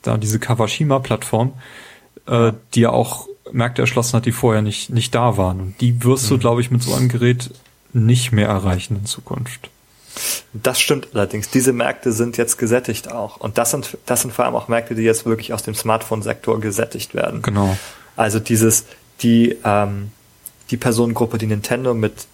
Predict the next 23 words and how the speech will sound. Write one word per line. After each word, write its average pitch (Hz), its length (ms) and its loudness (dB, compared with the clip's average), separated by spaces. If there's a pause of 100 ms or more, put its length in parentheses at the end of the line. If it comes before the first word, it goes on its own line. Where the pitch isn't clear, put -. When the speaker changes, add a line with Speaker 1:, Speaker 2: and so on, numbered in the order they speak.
Speaker 2:
der 104 440 2
Wii 113 320 2
D 120 160 2
S-Generation 113 1120 -2
an 107 160 -2
Hardware 110 360 0
erschlossen 110 480 0
hat, 110 200 -2
eben 107 340 -4
die 113 160 -6
sozusagen 110 520 -6
die 104 80 -6
sogenannten 110 520 2
Casual-Spieler, 117 960 2 (520)
die 107 100 2
halt 104 180 0
eher 113 160 2
so 104 140 -2
kleine, 113 420 0
kurze, 113 560 2 (320)
einfach 113 320 -2
zugängliche, 113 840 0 (420)
ähm, 101 460 -2